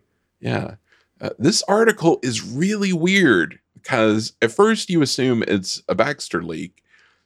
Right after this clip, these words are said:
but instead it has a statement from Dave Fisher at Imagineering saying that Discovery Bay was under active consideration. However, it also quotes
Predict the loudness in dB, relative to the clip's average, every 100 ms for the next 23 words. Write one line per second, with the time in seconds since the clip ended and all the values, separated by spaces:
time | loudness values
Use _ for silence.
0 | _ 0 2 2 -2 -2 0 -2 -2 -4
1 | -2 -4 -4 -2 -2 -2 -8 -4 -4 0
2 | 2 2 -2 0 0 0 -4 -2 -2 -2
3 | -2 -4 -4 -2 0 0 -4 -10 _ _
4 | _ _ -2 0 2 0 -2 -4 0 0
5 | 2 0 0 0 2 0 -4 -2 -2 -2
6 | -2 -4 -4 -8 -8 -8 -4 0 2 0
7 | -2 -10 -20 _ _ _ _ _ _ _
8 | -4 0 2 2 2 2 2 2 -2 -2
9 | -2 0 0 2 4 4 2 -4